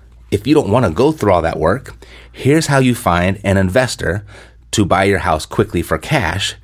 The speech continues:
Should, you know, should they decide selling their property on their own, it's just gonna be too much trouble,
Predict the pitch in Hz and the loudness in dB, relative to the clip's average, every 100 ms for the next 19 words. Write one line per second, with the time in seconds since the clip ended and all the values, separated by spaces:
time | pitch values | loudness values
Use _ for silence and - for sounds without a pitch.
0 | - - - - 98 90 - 101 78 85 | -20 -20 -8 0 0 0 -4 -2 0 0
1 | 104 101 98 95 90 - 95 90 85 101 | 0 2 0 0 0 0 0 0 0 -2
2 | 87 85 82 80 85 82 - 80 90 76 | 0 0 0 0 0 -2 -4 -4 -2 -4
3 | 76 92 73 - - 92 - | -2 -2 -2 -2 -2 -2 -2